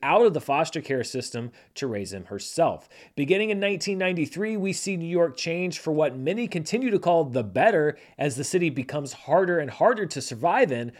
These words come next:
for Inez and her family. While Taylor has won many accolades for her lead performance, the real discovery in this movie for me was Josiah Cross, who plays the older teenage version of Inez's son, Terry. I think the reason that the movie won the Grand Jury Prize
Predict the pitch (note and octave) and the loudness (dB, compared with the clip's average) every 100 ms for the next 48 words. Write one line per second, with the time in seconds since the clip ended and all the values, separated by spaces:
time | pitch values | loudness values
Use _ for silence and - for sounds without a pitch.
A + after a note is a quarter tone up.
0 | _ C#3+ C#3 C3 G#2 G2+ - F#2+ G2+ G2 | _ -6 -4 -4 -4 -4 -8 -12 -12 -10
1 | - D#3+ D3+ F2+ - _ - D#3+ E3 G#3 | -4 -2 -2 -6 -14 _ 4 4 6 6
2 | B3 A3+ F#3+ D#3 G3+ G3+ F3+ G#3 D#3+ E3 | 8 6 4 2 2 2 0 0 2 2
3 | G3+ F3+ E3 D#3 D3+ C3 C3 C#3+ D3 C3+ | 2 2 2 0 -4 -2 0 0 -2 -6
4 | - D3 D#3 C3+ - C3 B2+ C4+ D#4+ - | -4 -2 -2 -4 -6 -6 -4 -2 -2 -2
5 | - G3 F3+ D#3 D3 E3 E3 C3+ A#2+ B2 | 2 4 4 0 -4 -4 -4 -4 -6 -6
6 | A#2+ C3+ B2 - - B2 C#3 C#3+ A#2+ B2 | -4 -4 -4 -10 -14 -2 0 0 -2 -4
7 | C#3 B2 E3 F#3+ D3 - - D#3 A2+ F2 | -4 0 4 6 4 0 0 2 2 0
8 | - A2+ - C#3+ C3+ B2 B2 B2+ B2 A#2 | -8 -8 -4 0 0 -2 -4 -2 -2 -4
9 | - F#3+ A3+ F#3+ F3+ - F3+ F#3 D#3 C#3 | 2 6 8 6 4 0 0 0 2 0
10 | B2+ A#2+ C3+ A#2+ A#2+ A2+ - _ D3+ E3 | -2 0 0 0 -4 -8 -14 _ 2 2
11 | D#3 C#3+ C#3+ B2+ A#2 - C3 B2 - B2 | 4 0 -2 -2 -6 -4 -4 -4 -6 -2
12 | B2+ A#2 A2 - G3+ G#3+ D#4 B3+ B3 G#3+ | 0 0 -2 2 2 4 0 0 0 0
13 | A3+ E3 F#3 F3+ C#3+ C3 F#3+ B3+ A3+ D3 | -2 2 0 0 -4 0 0 2 0 0
14 | C#3 A#2 C#3 F3 - G#2+ F2+ F#2 | -2 -2 0 0 0 -4 -4 -8